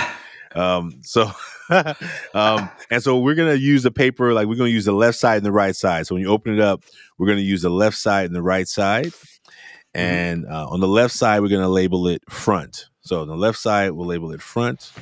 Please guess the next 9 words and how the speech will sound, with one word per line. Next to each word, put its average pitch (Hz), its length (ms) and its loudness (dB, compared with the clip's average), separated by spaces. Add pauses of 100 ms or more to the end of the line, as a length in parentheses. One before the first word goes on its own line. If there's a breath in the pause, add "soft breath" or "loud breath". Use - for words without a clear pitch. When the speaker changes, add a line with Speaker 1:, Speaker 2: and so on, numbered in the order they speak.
(760 loud breath)
Speaker 2:
On 78 120 -14
the 78 80 -10
top 101 380 -2 (300)
and 82 760 -6
the 80 440 -4 (100)
back, 92 280 -2 (180)
the 78 200 -10
right 107 280 2
side 95 560 2